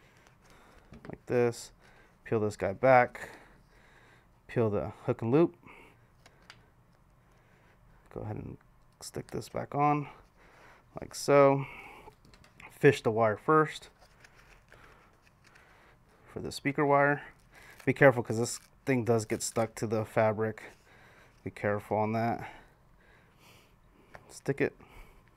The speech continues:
Speaker wire's fished through. Ain't gonna go anywhere, as you can see. And then go ahead and put this cover back on, this little foam, like so.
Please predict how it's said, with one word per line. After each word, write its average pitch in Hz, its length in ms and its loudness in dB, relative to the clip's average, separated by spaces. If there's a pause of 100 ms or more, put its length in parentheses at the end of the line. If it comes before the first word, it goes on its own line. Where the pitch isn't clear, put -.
(640)
Speaker - 340 -6
wire's 117 280 0
fished - 300 -6
through. 151 340 2 (640)
Ain't 113 180 -2
gonna 107 100 -4
go 113 200 -6
anywhere, 110 400 -6 (200)
as 104 60 -12
you 107 80 -10
can 110 140 -8
see. 139 340 0 (1600)
And 123 100 -4
then 120 80 -2
go 123 100 4
ahead 127 200 4
and 120 260 -2
put - 160 -2
this 127 160 -2
cover 123 260 2
back 113 260 -2
on, 156 280 6 (200)
this - 140 -14
little 107 140 -4
foam, 180 480 6 (1200)
like 104 200 -14
so. 185 400 0